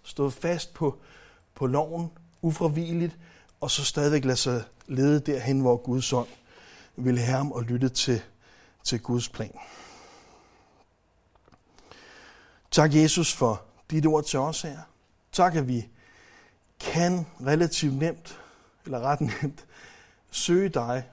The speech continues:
med, med bibler, vi lovligt kan købe og slå op i, og ja, øhm, øh, internet og de ting. Tak, at vi har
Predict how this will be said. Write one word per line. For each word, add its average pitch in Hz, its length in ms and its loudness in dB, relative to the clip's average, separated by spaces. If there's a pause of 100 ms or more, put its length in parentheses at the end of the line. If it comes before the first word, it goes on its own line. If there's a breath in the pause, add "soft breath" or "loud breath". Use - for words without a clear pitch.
med, 123 300 -2 (460 soft breath)
med 120 260 0
bibler, 147 360 -2
vi 131 140 0
lovligt 127 440 2
kan 123 160 -2
købe 131 400 -4
og 113 120 -4
slå 123 240 -2
op 127 200 -4
i, 131 180 -10
og 117 160 -8 (760 soft breath)
ja, 117 200 -6 (380 loud breath)
øhm, 113 360 -6 (1040 soft breath)
øh, 117 220 -12 (120)
internet 127 520 -4
og 120 100 0
de 120 120 -6
ting. - 260 -12 (460 soft breath)
Tak, 160 220 -2
at 147 120 -2
vi 147 60 -2
har 135 380 -8